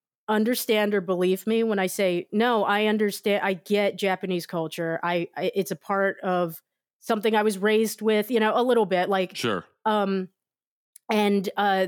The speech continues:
Speaker 1: they, they kind of would, they would tell me about how some people don't really believe them when they say, "Oh yeah, well, I, I know this 'cause my uncle's Japanese." Um, and they'd be like, "Really?" Like, they, they
Speaker 2: <laughs>
Speaker 1: obviously, it's like,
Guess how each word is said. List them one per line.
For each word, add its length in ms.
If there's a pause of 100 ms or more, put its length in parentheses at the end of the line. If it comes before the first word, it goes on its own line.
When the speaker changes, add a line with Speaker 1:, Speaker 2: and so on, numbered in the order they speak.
Speaker 1:
they, 380
they 260
kind 260
of 220
would, 260
they 140
would 140
tell 160
me 100
about 200
how 180
some 220
people 360
don't 360
really 220
believe 340
them 140
when 120
they 80
say, 280
"Oh 80
yeah, 160
well, 320
I, 240
I 100
know 160
this 140
'cause 140
my 160
uncle's 260
Japanese." 520 (540)
Um, 300
and 100
they'd 80
be 60
like, 160 (380)
"Really?" 300
Like, 240
they, 200
they 180
Speaker 2:
<laughs> 0
Speaker 1:
obviously, 420
it's 120
like, 260